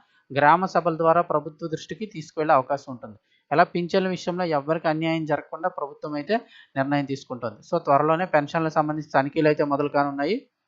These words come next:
సిక్స్ స్టెప్ అంటే ఆరు అంచెల విధానంలో ప్రతి ఒక్క పెన్షన్ అయితే తనిఖీ చేసి ఎవరైనా అనర్హులు ఉంటే వారిని తీసివేస్తారు.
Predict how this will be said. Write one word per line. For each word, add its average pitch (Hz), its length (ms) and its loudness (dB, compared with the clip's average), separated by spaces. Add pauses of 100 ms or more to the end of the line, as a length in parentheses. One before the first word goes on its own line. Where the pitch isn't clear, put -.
(160)
సిక్స్ - 240 -10
స్టెప్ 175 240 0
అంటే 151 140 4
ఆరు 151 200 10
అంచెల 165 240 0
విధానంలో 165 440 2
ప్రతి 147 300 2
ఒక్క 160 180 0
పెన్షన్ 151 400 -6
అయితే 156 180 -6
తనిఖీ 143 360 -8
చేసి 156 260 -8
ఎవరైనా 147 320 4
అనర్హులు 139 400 0
ఉంటే 147 140 0
వారిని 139 300 2
తీసివేస్తారు. 139 580 -2